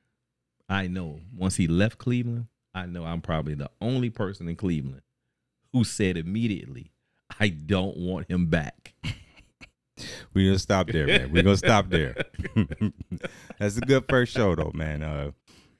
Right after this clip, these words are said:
Speaker 2: like I said, it, it, what better topic to, uh,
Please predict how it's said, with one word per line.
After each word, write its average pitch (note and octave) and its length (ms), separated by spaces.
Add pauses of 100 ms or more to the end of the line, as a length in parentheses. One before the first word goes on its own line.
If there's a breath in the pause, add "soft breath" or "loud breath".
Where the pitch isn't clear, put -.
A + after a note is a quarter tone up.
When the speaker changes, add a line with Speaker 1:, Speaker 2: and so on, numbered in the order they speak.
(180 soft breath)
Speaker 2:
like F2 180
I E2 60
said, E2 320
it, D#2+ 220
it, E2 180
what F2 220
better F2+ 280
topic E2 500
to, B1+ 920
uh, - 40